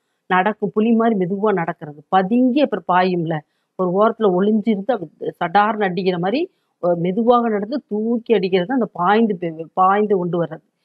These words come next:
எம்பி குதிப்பார்கள். பிறகு நாக்கால் வருடி, பற்கள் தெரிய வாயை பிளந்து, வாயை தெ-, அப்படியே பல்லால ஃபுல்லும் காட்டுற மாதிரி அந்த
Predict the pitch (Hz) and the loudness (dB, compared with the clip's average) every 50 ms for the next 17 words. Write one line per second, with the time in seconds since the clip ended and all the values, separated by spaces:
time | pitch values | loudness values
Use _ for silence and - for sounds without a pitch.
0 | _ _ _ _ _ 185 196 226 262 262 277 294 - _ 214 190 220 208 _ - | _ _ _ _ _ 0 2 2 2 2 2 0 0 _ -2 -2 -2 -2 _ 2
1 | 190 170 156 151 151 - _ 202 196 196 190 180 180 180 202 233 233 _ - 240 | 2 2 0 -4 -14 -8 _ -4 -2 -2 -2 0 0 0 0 0 -2 _ 2 4
2 | 233 226 196 170 180 190 214 226 185 196 196 190 _ _ _ _ _ _ _ _ | 4 4 4 2 0 2 0 0 0 -2 -2 -4 _ _ _ _ _ _ _ _
3 | _ _ _ 180 185 208 _ _ - 285 285 277 - _ 233 220 226 233 254 240 | _ _ _ -2 -2 -2 _ _ 0 2 2 2 4 _ 4 4 4 4 2 2
4 | 190 180 170 190 208 214 214 208 208 - 180 185 190 190 190 180 165 170 151 170 | 2 2 2 2 4 4 2 2 2 -2 0 0 0 0 -2 -2 -4 -4 -4 -2
5 | 170 180 196 208 196 175 _ 185 175 165 160 160 160 160 208 208 _ 190 180 190 | -2 0 0 0 -2 -2 _ -2 -2 -2 -2 -4 -2 -2 -2 0 _ 0 0 4
6 | 202 202 190 190 202 196 _ - 202 208 214 214 240 240 226 196 185 175 170 175 | 4 4 4 4 2 0 _ -8 -8 -8 -4 -4 -2 -2 0 0 0 -2 -2 -4
7 | 175 175 190 196 202 190 160 156 | -6 -4 -4 -4 -4 -4 -6 -8